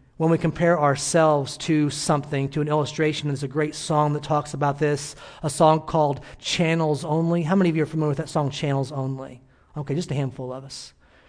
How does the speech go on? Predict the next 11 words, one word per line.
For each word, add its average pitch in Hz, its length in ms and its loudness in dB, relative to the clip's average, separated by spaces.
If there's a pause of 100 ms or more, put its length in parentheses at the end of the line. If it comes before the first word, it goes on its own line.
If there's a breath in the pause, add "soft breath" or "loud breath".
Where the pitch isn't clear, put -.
(120)
Channels 233 680 6
Only. 127 640 0 (260 soft breath)
We 247 380 6
are 196 320 6
to 202 240 0
be 151 400 4
in 180 320 4
this 202 240 2
world 170 400 6
a 165 160 2
channel 151 840 2